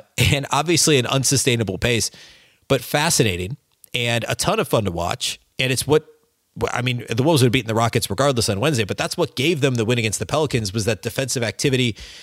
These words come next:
The, you know, they got out rebounded by, I think, fifteen, but early in the game, when that was a closer game, when Towns was on the floor,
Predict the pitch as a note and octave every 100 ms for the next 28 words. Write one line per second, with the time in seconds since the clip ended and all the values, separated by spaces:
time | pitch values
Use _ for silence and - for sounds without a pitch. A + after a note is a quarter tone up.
0 | - - B2 A#2+ B2+ A#2+ A2+ B2+ B2 G#2
1 | A#2 A2+ G#2+ G2+ G2 A2 - B2+ - A#2
2 | B2 B2+ A2+ - C3+ E3+ D3+ B2 A2+ A#2
3 | A#2+ A2 A2 G2+ G#2 G2 - C3 B2+ A2+
4 | A#2 G#2+ G2 - B2 A#2 A#2 A#2 G#2+ -
5 | A2+ A2